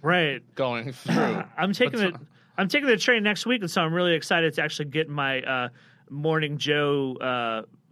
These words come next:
Speaker 1: sort of, like, uh, associate's degree in poverty journalism.
Speaker 2: Well, it's true. You can see all those boarded up buildings.
Speaker 1: Yeah. How did it come to pass that, like, the neighborhoods didn't have enough clout to keep the train tracks out of the neighborhood?
Speaker 2: Too much welfare.
Speaker 1: Yeah, exactly. Too much
Speaker 2: <laughs>
Speaker 1: welfare. Yeah,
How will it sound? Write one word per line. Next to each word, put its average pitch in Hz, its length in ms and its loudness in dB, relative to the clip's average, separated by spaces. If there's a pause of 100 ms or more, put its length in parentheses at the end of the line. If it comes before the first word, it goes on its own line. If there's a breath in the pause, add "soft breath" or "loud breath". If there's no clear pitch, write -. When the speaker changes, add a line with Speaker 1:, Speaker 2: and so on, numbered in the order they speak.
Speaker 1:
sort 147 200 -4
of, 131 100 -4
like, 127 260 -4
uh, 110 340 -4
associate's 127 540 -6
degree 131 400 -6
in 110 100 -8
poverty 123 400 -8
journalism. 98 480 -10
Speaker 2:
Well, 147 60 2
it's 143 80 -6
true. 226 260 0
You 170 100 0
can 131 160 -8
see 196 300 -6
all 131 140 2
those 113 200 -4
boarded 135 360 -2
up 120 180 -2
buildings. 110 480 -4
Speaker 1:
Yeah. 135 300 -2 (420 soft breath)
How 233 200 4
did 269 100 4
it 254 100 -8
come 269 220 0
to 262 80 -4
pass 214 500 2
that, 156 180 0
like, 156 200 0
the 147 80 -4
neighborhoods 160 460 0
didn't 160 220 -2
have 160 180 0
enough 165 260 -4
clout 160 320 0
to 147 60 -18
keep 180 200 -4
the 160 60 -14
train 208 260 -2
tracks 127 320 -8
out 127 100 -8
of 117 60 -10
the 117 80 -8
neighborhood? 110 460 -12
Speaker 2:
Too 139 160 -2
much 120 300 -2
welfare. 92 640 -2
Speaker 1:
Yeah, 170 200 0
exactly. 147 460 -2 (100)
Too 180 80 -2
much 160 220 -2
Speaker 2:
<laughs> - 0 -
Speaker 1:
welfare. 131 540 0 (380 loud breath)
Yeah, 160 260 4